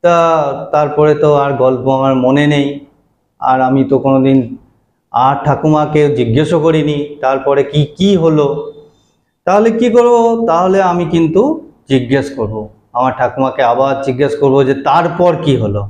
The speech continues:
তুমি জিজ্ঞেস করছো বারবার, তারপর কি হলো, তারপর কি হলো?" আচ্ছা, তারপরটা আমি আবার জিজ্ঞেস করব, জিজ্ঞেস করে আবার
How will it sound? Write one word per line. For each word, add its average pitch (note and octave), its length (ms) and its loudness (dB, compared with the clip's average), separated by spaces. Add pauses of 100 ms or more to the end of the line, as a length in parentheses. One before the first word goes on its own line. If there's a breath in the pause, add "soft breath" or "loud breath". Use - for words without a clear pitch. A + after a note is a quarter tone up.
(160)
তুমি D#3 240 0
জিজ্ঞেস D#3+ 320 0
করছো E3 240 0
বারবার, C#3+ 520 -2
তারপর C#3+ 520 0
কি D3 100 2
হলো, C3 220 4
তারপর C3 460 -2
কি B2 200 -4
হলো?" A2+ 280 -2 (680)
আচ্ছা, F#3+ 200 0
তারপরটা A#3 720 2 (160)
আমি G3 560 0
আবার F#3 520 0 (580)
জিজ্ঞেস D#3 320 2
করব, G3+ 540 0 (280)
জিজ্ঞেস E3 340 2
করে D#3+ 280 2
আবার C#3+ 300 2